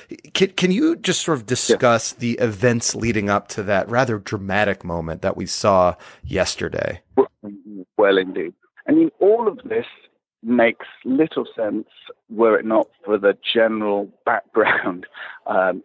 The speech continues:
Speaker 2: <laughs> the, the, the state in which Venezuela finds itself, which is appalling. I mean, Venezuela is in a terrible economic crisis with extreme hyperinflation,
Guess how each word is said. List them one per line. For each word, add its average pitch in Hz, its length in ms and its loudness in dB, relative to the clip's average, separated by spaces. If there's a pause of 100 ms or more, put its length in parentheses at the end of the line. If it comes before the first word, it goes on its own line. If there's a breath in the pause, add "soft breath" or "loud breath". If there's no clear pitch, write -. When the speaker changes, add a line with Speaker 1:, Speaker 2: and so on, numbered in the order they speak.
(160)
Speaker 2:
<laughs> - 180 -14
the, - 140 -6
the, - 220 -16
the - 160 -12
state 98 300 2 (100)
in 95 180 -4
which 90 240 -2
Venezuela 90 760 0 (200)
finds 87 380 0
itself, 87 480 -6
which - 260 2
is - 180 -10 (520)
appalling. - 360 0 (120)
I - 40 -20
mean, 92 320 -14
Venezuela 95 680 2 (320 loud breath)
is 95 220 0 (160)
in 92 260 -2 (100)
a 92 360 -6 (480)
terrible - 480 0 (160)
economic 95 480 -6
crisis 90 560 -2 (160)
with 87 260 -4 (400)
extreme 135 380 2
hyperinflation, 92 920 -2